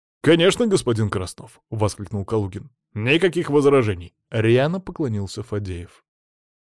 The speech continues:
На том и порешили. Ещё некоторое время ушло, чтобы мы обсудили несколько уточняющих моментов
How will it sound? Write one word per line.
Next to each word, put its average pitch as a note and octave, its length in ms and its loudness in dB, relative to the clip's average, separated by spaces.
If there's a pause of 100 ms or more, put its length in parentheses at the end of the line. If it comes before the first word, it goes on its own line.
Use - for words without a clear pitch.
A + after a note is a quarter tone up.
На A2 220 2
том F3+ 440 -4
и B2 200 -6
порешили. A2 840 -8 (760)
Ещё A#2+ 380 4
некоторое A2 400 2
время A2 360 0
ушло, E3+ 380 -2
чтобы E3 380 -2
мы D#3+ 140 0
обсудили D3 760 0 (160)
несколько A#2 480 -2
уточняющих G#2+ 720 -4
моментов F3 480 -2